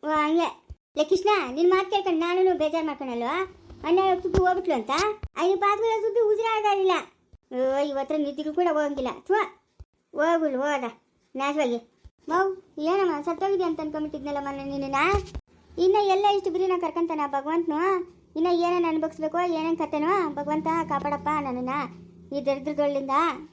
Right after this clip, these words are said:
ಮೌ, ಏನಮ್ಮ ಹಂಗೆಲ್ಲ ಮಾತಾಡ್ತಾ ಇದೀಯಾ? ಹೆರಿಗೆ ಒಂದಾಗ್ಲಿ, ಆಮೇಲೆ ತಿಳಿತದೆ ನಾನು ಯಾಕೆ ಮಾತಾಡ್ತಾ ಇದ್ದೀನಿ ಅಂತ. ಥು, ಈ ಮುಂದೊಂದು ಗೋಳು ನಂಕ. ಲೇ ಕೃಷ್ಣ, ದೊಡ್ಡೋನ್ ಬನ್ನೇನ, ಮಕ್ಳು ಬೇರೆ ಎಲ್ಲ ತಪ್ಸ್ಕೊಂಬಿಟ್ಟವಂತೆ. ಗಂಡನೂ ಇಲ್ಲ, ಮಗಳು ಇಲ್ಲ, ಯಾರೂ ಇಲ್ಲ. ಹೋಗು,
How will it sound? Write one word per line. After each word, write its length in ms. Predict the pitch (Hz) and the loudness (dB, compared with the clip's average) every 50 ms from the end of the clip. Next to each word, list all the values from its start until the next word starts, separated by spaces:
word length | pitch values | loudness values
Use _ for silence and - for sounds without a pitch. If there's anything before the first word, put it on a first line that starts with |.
| - - - - - - - _ _ 311 | -10 -10 -10 -10 -14 -18 -20 _ _ 2
ಮೌ, 120 | 349 359 359 349 330 339 | 2 4 4 2 2 2
ಏನಮ್ಮ 180 | 370 415 415 349 294 | 2 2 2 2 2
ಹಂಗೆಲ್ಲ 260 | 294 330 359 370 359 | 0 0 2 2 2
ಮಾತಾಡ್ತಾ 280 | 339 311 320 294 - 269 | 2 0 -2 -4 -4 -4
ಇದೀಯಾ? 240 | 254 262 269 277 311 392 427 415 - - | -4 -2 0 0 0 0 0 -2 -4 -2
ಹೆರಿಗೆ 240 | 311 320 359 339 403 392 403 | -2 0 2 2 2 2 4
ಒಂದಾಗ್ಲಿ, 340 | 392 359 339 349 359 392 359 | 4 4 2 2 2 2 2
ಆಮೇಲೆ 180 | 349 320 311 302 | 2 0 0 0
ತಿಳಿತದೆ 360 | 349 349 370 370 359 330 311 277 | 0 0 0 0 0 -2 -2 -4
ನಾನು 120 | 277 269 285 294 | -4 -4 -4 -4
ಯಾಕೆ 140 | 302 311 330 | -2 -2 -4
ಮಾತಾಡ್ತಾ 240 | 311 320 302 - 294 | -4 -4 -4 -4 -6
ಇದ್ದೀನಿ 220 | 262 277 269 269 | -6 -4 -6 -6
ಅಂತ. 160 | 254 240 247 214 226 - - - - - _ - | -4 -4 -2 -4 -4 -6 -8 -12 -14 -14 _ 0
ಥು, 80 | - 370 294 262 | 0 0 2 0
ಈ 20 | 294 311 311 | 0 -2 0
ಮುಂದೊಂದು 280 | 302 302 302 285 262 233 254 | -2 -2 -2 -4 -6 -4 -2
ಗೋಳು 220 | 285 302 320 302 294 | 0 0 0 0 0
ನಂಕ. 160 | 277 240 233 214 - - _ - - _ _ - _ - | -2 -4 -4 -6 -8 -8 _ -14 -16 _ _ -20 _ -2
ಲೇ 80 | 311 311 | -2 0
ಕೃಷ್ಣ, 240 | 311 349 359 370 381 415 427 415 - - _ _ - | 0 0 0 2 2 0 0 -4 -8 -16 _ _ -2
ದೊಡ್ಡೋನ್ 320 | 302 320 302 311 370 392 359 | 0 0 2 2 2 2 2
ಬನ್ನೇನ, 300 | 330 302 320 330 311 277 294 330 370 | 2 2 0 -2 -2 -2 -2 0 0
ಮಕ್ಳು 300 | 349 339 311 - 359 349 | 0 0 0 0 0 0
ಬೇರೆ 200 | 349 359 359 339 | 0 0 0 0
ಎಲ್ಲ 140 | 311 320 311 320 | 0 -2 -2 -4
ತಪ್ಸ್ಕೊಂಬಿಟ್ಟವಂತೆ. 680 | 311 302 - - 330 330 302 311 277 269 254 262 262 311 359 392 381 - _ _ _ 302 | -4 -6 -4 -4 -2 -2 -2 -2 -4 -4 -4 -4 -2 -2 -2 -2 -4 -6 _ _ _ -2
ಗಂಡನೂ 340 | 302 320 330 349 349 359 359 349 | 0 2 2 4 4 4 4 4
ಇಲ್ಲ, 100 | 349 359 370 415 427 427 427 | 4 4 2 2 2 2 0
ಮಗಳು 260 | 415 415 440 440 440 440 | 0 0 -2 -2 0 0
ಇಲ್ಲ, 100 | 427 415 415 427 427 | 0 2 2 0 0
ಯಾರೂ 200 | 415 415 415 427 427 415 | 0 0 0 0 0 0
ಇಲ್ಲ. 120 | 415 403 403 403 | 0 0 0 0
ಹೋಗು, 180 | 403 415 370 | 0 0 -2